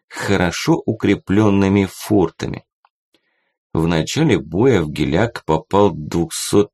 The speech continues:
трехмиллиметровый китайский снаряд, однако канонерская лодка вела бой,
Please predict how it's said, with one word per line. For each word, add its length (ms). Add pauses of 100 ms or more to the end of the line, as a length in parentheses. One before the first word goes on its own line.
трехмиллиметровый 1200 (200)
китайский 760
снаряд, 640 (340)
однако 760
канонерская 800
лодка 380
вела 600
бой, 520